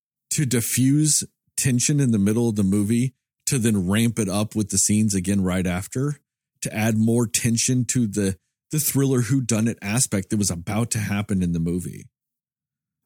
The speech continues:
I thought that was just such an incredibly smart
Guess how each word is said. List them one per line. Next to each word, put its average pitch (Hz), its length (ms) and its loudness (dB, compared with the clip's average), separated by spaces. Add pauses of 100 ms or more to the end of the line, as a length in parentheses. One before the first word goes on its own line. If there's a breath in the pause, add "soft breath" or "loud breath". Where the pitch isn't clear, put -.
(140)
I 113 100 -4
thought 117 220 -2
that 117 100 0
was 104 120 0
just 101 200 0
such 123 220 0
an 123 80 2
incredibly 113 540 0
smart 117 460 0